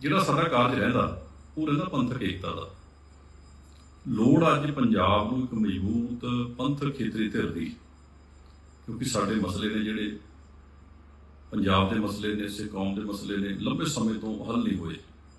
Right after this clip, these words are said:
ਕਿਉਂਕਿ ਅਸੀਂ ਰਾਜਨੀਤਿਕ ਤੌਰ ਤੇ ਬੜੇ ਕਮਜ਼ੋਰ ਹੋ ਚੁੱਕੇ ਹਾਂ। ਅੱਜ ਵੀ ਜਿਹੜੀਆਂ ਦਿੱਲੀ ਤੋਂ ਚੱਲਣ ਵਾਲੀਆਂ ਪਾਰਟੀਆਂ ਨਾਲ ਤਮਾਸ਼ਾ ਦੇਖ ਰਹੀਆਂ ਨੇ, ਇਹ ਸਾਰੇ ਆਪਸ ਲੜ ਰਹੇ ਨੇ, ਅਸੀਂ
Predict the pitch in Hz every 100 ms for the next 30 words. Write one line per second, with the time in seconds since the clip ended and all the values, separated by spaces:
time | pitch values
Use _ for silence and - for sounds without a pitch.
0 | - - - - - - - 139 180 -
1 | 196 92 110 131 151 143 135 139 143 143
2 | 131 123 120 107 92 92 87 82 - 123
3 | 190 175 95 - - - - - - -
4 | - - 131 170 160 110 110 165 147 135
5 | 139 143 120 120 120 143 147 139 117 113
6 | 131 113 101 117 120 95 92 - - -
7 | 120 127 113 117 110 117 123 101 92 107
8 | 110 107 120 131 139